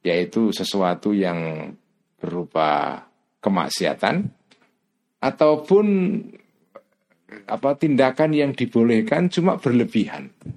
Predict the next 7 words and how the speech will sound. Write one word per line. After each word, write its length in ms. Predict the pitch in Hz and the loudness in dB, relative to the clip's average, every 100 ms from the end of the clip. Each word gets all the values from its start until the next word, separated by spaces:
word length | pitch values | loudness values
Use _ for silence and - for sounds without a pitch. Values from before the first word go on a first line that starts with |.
| _ _ - | _ _ -6
Nah, 160 | 78 | -4
itu 160 | 80 117 | -2 -4
semua 400 | - 110 104 120 | -2 -2 0 0
kategorinya 720 | 113 98 92 - 87 92 107 | -2 -4 -4 -2 0 0 0
adalah 400 | 90 92 101 104 | 0 0 0 -2
ad-dunya 720 | - - - 123 135 135 139 | -6 -8 -4 -2 0 2 0
al-madhmumah 880 | 123 107 98 95 80 85 76 67 67 | 0 0 2 0 -2 -6 -6 -8 -16